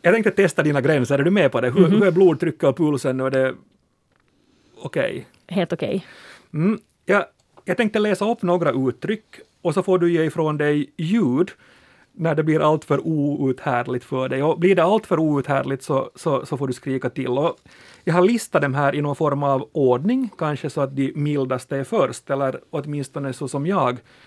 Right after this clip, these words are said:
Speaker 1: upplever någon form av mildhetsgrad i dem. Är du med?
Speaker 2: Japp.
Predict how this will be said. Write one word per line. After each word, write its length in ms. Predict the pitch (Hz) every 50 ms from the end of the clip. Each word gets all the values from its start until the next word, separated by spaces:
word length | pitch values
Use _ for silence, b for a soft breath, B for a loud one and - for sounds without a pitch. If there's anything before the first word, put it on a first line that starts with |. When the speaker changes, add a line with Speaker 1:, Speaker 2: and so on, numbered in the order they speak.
| b b b
Speaker 1:
upplever 540 | 175 143 - - 139 131 131 123 127 123
någon 180 | 123 123 123 117
form 300 | - 151 131 127 131 127
av 240 | 123 123 123 - 175
mildhetsgrad 1040 | 151 160 156 143 139 139 135 120 139 123 123 - - 131 127 123 117 117 120 110 -
i 240 | - 156 147 135 127
dem. 200 | 123 123 120 -
Är 60 | 165
du 80 | 170 214
med? 220 | 233 190 127 120 - B B B B B B B B
Speaker 2:
Japp. 200 | - 214 - -